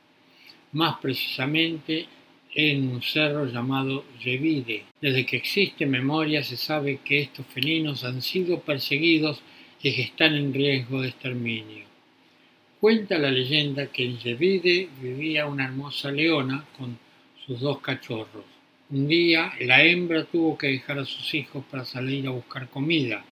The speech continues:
y dejó a los cachorros durmiendo junto a una enorme piedra.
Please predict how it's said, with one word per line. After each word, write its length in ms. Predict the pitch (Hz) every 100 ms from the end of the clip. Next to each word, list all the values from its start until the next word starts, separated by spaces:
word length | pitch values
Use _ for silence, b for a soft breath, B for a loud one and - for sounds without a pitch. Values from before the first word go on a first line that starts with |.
| -
y 80 | 160
dejó 340 | 156 - 170
a 40 |
los 120 | 165 156
cachorros 580 | 151 131 156 143 147
durmiendo 680 | 139 143 143 135 131 131 135 - - _ _
junto 320 | 151 151 131
a 20 | 135
una 160 | 127
enorme 400 | 123 135 135 131
piedra. 400 | 120 120 107 104